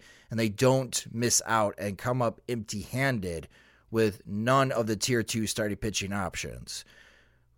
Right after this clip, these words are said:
We are going to take a quick break, but when we come back, let's chat about the Corey Kluber trade and the public spat between Major League Baseball and Minor League Baseball next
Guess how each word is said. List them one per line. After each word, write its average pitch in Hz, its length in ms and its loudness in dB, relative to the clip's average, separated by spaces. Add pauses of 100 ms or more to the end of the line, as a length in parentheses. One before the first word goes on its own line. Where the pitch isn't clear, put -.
We 180 180 6
are 226 80 8
going 220 220 10
to 175 60 -2
take 175 200 6
a 156 60 4
quick 170 300 4
break, 120 560 4
but 135 140 6
when 151 200 6
we 240 120 2
come 226 300 4
back, 123 440 4
let's 156 200 4
chat 233 200 6
about 233 240 4
the 214 60 2
Corey 214 340 2
Kluber 196 420 0
trade 127 420 4
and 127 220 -2
the 113 60 2
public 220 560 0
spat 160 720 2 (340)
between 131 400 0
Major 214 320 4
League 220 200 6
Baseball 175 680 4
and 135 240 4
Minor 190 440 6
League 123 240 4
Baseball 107 680 0 (320)
next 160 520 2